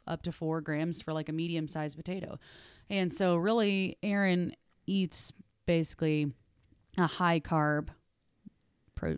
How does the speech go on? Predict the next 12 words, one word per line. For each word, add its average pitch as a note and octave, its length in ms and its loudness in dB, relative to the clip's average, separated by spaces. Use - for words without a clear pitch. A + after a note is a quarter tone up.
high-carb E3+ 800 0
vegan D3+ 320 0
diet. D3 360 -4
I F#3 60 2
would A3 200 6
say F3 180 2
low-fat, D#3+ 540 2
but - 180 -4
you're, C#4 320 -2
I A3+ 400 -10
mean, B3 200 2
you're D4 400 0